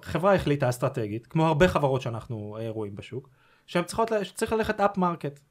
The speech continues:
כשאתה הולך אפ מרקט, אחד, אתה לא יכול להשתמש באותן טקטיקות, כי הם אינבאונד לא מספיק. דבר שני, הסלרס צריך להשתנות, האנשי המכירות עצמם, המושן שלהם הוא אחר לגמרי. צריכים להעלות את כמות הסטייקהולדרס שהם עובדים איתם, צריך ל-,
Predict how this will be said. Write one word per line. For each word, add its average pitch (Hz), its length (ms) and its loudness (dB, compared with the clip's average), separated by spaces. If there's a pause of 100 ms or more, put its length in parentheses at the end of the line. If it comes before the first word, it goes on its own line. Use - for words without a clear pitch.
כשאתה - 140 -2
הולך 190 180 4
אפ 151 140 -2
מרקט, 135 500 -6
אחד, 214 260 4
אתה 170 120 0
לא 185 80 6
יכול 180 180 4
להשתמש 143 200 -4
באותן 131 280 -4
טקטיקות, 123 440 -6
כי 117 100 -10
הם 117 240 -4
אינבאונד 139 400 2
לא 127 100 0
מספיק. - 400 -6 (720)
דבר 180 180 4
שני, 208 340 2
הסלרס 190 460 4
צריך 160 200 -4
להשתנות, 156 460 0
האנשי 110 400 -4
המכירות 165 420 0
עצמם, 147 220 -2
המושן 143 360 0
שלהם 123 220 -4
הוא 110 60 -6
אחר 139 180 -2
לגמרי. 127 420 -2 (260)
צריכים - 180 -2
להעלות 131 220 4
את - 40 -12
כמות 131 260 0
הסטייקהולדרס 131 560 0
שהם 110 140 -6
עובדים 98 240 -10
איתם, 92 240 -10
צריך 127 240 -8
ל-, 131 220 2